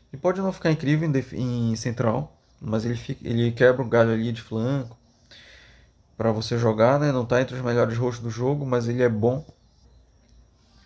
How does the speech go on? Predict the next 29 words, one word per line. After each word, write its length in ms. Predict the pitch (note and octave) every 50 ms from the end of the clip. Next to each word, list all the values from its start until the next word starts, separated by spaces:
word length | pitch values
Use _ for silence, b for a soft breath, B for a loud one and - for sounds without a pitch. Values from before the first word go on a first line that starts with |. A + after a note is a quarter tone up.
| _ _ b b b b b b b b b b b -
Ele 140 | - E3+ F3+
perde 240 | F3+ G3+ G#3 G#3 A3
um 40 | -
pouco 200 | G#3 G3 - F3
de 100 | F3 F3
força 480 | - - F#3+ F#3+ - F#3+ F#3 F#3 F#3
enfrentando 360 | F3+ E3+ - E3+ D#3+ D#3+ E3
aquele 180 | F3 E3 E3+ D#3+
tipo 180 | D#3+ - - E3
de 60 | E3+
equipe 200 | D#3+ E3 E3 D#3
que 80 | -
se 100 | - E3+
protege 380 | D#3 D#3 D#3 D#3 - D#3+ D#3+ F3+
muito, 300 | E3 D3+ D#3+ E3 D#3+ A3
né? 200 | D3 C#3+ C#3+ C#3+ b b b b b b b b
Por 100 | - C3
exemplo, 200 | B2 C3 C#3 B2+
vai 100 | C3 C#3
enfrentar 300 | C3+ - C3+ - - A2+
rato, 480 | A#2 B2+ B2+ C3+ B2 - - B2 A#2 - b b b b b b b -
e 80 | D#3+
aí 80 | E3+ E3
complica, 420 | E3 G3+ F#3+ F#3+ F#3+ F#3+ - E3+
porque 440 | D3+ - C#3 - - - - C#3+ D3
se 120 | - -
ela 160 | D3 D#3 D#3+ E3+
ativar 300 | E3 - D3+ C#3+ C#3 C#3
primeiro, 560 | - B2 B2 B2 C3+ D3+ E3+ D#3+ D#3 C3